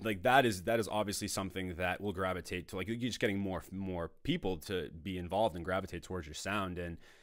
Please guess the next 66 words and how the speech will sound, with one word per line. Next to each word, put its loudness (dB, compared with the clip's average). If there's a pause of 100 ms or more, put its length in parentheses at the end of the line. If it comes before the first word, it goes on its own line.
(100)
if, -6
if -4
you -2
have 2
so -4
many -4
different -4
ones. -6 (320)
I -4
mean, 2
I, 0 (440)
like, 4
I 6
would 6
say, 4 (200)
you 2
know, 4
when 4
you, 2
when 0
you're 4
looking 2
at 2
the, 0
I 0
guess, 0
the -6
top, 0
like, -2
the -4
big 0
three, -4
if -6
you 0
will, 4
like, -10
to -6
bring -6
it, -10
to -12
bring -4
it -8
to -10
a -10
sports -6
analogy, -4
but, -4
like, -4 (360)
J. 12
Cole, 8
J. 4
Cole, 8
Kendrick, 2
and -4
Drake, -6
right? 2
I 2
mean, -2
those, 4 (240)
for 0
the 6
last, 4
I'd 0
say, 2 (360)
you -2
know, 0